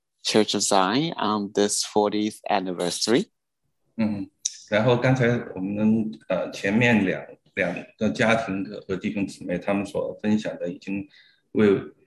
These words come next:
Speaker 2: 呃，就像橘子所，所讲的，已经为我们这个西安的家庭的这个根基和，呃，注脚，就是，呃，呃，贡献了一部分的这个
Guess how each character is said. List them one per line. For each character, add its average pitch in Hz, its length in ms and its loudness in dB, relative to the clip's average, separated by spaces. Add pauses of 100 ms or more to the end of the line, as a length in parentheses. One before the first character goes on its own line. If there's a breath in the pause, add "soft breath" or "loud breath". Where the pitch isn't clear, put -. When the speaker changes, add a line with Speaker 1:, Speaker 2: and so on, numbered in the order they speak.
(200)
Speaker 2:
呃， 82 260 -4
就 104 120 -4
像 95 180 0
橘 92 140 -2
子 95 100 -6
所， - 400 -6
所 98 140 -4
讲 - 280 -6
的， 82 120 -8 (160)
已 92 100 -6
经 104 300 -2
为 95 340 0 (320)
我 92 100 -4
们 87 140 -8
这 95 140 -4
个 87 120 -4
西 - 240 -6
安 101 140 -2
的 87 260 -4 (540 soft breath)
家 98 220 2
庭 85 200 -6
的 87 140 -4
这 - 100 -10
个 90 80 -4
根 127 300 6
基 127 220 2
和， 92 360 -2 (520 loud breath)
呃， 73 480 -8
注 143 180 4
脚， - 300 0
就 - 120 -10
是， 90 460 -10
呃， - 320 -14 (1300)
呃， 85 240 -6
贡 135 180 6
献 113 200 2
了 90 100 0
一 90 140 -2
部 110 180 -2
分 101 180 -2
的 85 140 -8
这 - 140 -14
个 - 280 -10